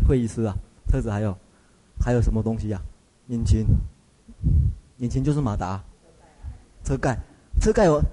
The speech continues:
那么车盖我们会做啦，我们比较不会做的东西还有什么？啊，沉着，啊，啊，假定啊，那好，假定说我们的沉着，很多精密东西我们就要还在靠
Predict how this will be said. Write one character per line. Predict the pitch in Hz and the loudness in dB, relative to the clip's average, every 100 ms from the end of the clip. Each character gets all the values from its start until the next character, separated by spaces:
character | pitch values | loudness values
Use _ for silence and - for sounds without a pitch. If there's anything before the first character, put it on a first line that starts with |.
| - | -2
那 | 208 | 2
么 | |
车 | 202 | 2
盖 | 214 | 2
我 | 165 | 2
们 | 139 | 4
会 | 190 | 4
做 | - 165 110 | 4 2 2
啦， | 104 | -2
我 | 117 | -2
们 | 135 | -2
比 | 120 - | 0 -2
较 | 165 | -2
不 | 147 | 2
会 | 147 | 2
做 | 160 127 | 2 2
的 | |
东 | 117 120 | 0 -2
西 | 120 | -4
还 | |
有 | 107 | -4
什 | 98 | -6
么？ | 95 82 - _ _ _ _ _ _ _ - - - - _ _ _ _ _ - _ _ _ _ - | -8 -12 -14 _ _ _ _ _ _ _ -18 -18 -18 -20 _ _ _ _ _ -20 _ _ _ _ -12
啊， | - 139 156 - - _ _ _ - | -4 -2 -2 -6 -12 _ _ _ 2
沉 | 151 - | 2 6
着， | 123 117 - - - _ - | 4 4 0 -4 -20 _ -20
啊， | - - _ _ _ _ _ - | -20 -20 _ _ _ _ _ -16
啊， | - | -6
假 | - 107 | -2 2
定 | 151 120 | 2 0
啊， | 104 | -2
那 | 120 | -4
好， | 113 113 107 - - - - | -2 -2 -2 -4 -10 -20 -8
假 | 113 | -4
定 | 123 131 | 0 2
说 | 135 | 2
我 | 104 | 2
们 | 107 | 4
的 | |
沉 | - 120 | 4 4
着， | 104 - - - - - - | 0 -6 -12 -20 -20 -12 -2
很 | - | 2
多 | 220 | 2
精 | 226 254 254 | 2 2 2
密 | 226 | 4
东 | 220 | 4
西 | 214 214 | 4 0
我 | 147 | 0
们 | 147 | 0
就 | 180 | 4
要 | 185 | 4
还 | 147 151 | 4 2
在 | 170 | 2
靠 | 156 175 143 | 2 4 2